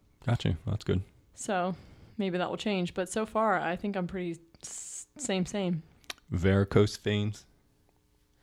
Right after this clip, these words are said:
Speaker 2: No. I feel like I have a couple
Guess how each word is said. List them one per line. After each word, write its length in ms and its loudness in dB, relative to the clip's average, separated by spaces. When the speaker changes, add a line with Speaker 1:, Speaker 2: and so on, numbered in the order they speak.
Speaker 2:
No. 1120 6
I 60 -2
feel 160 2
like 140 4
I 60 4
have 180 4
a 60 2
couple 680 2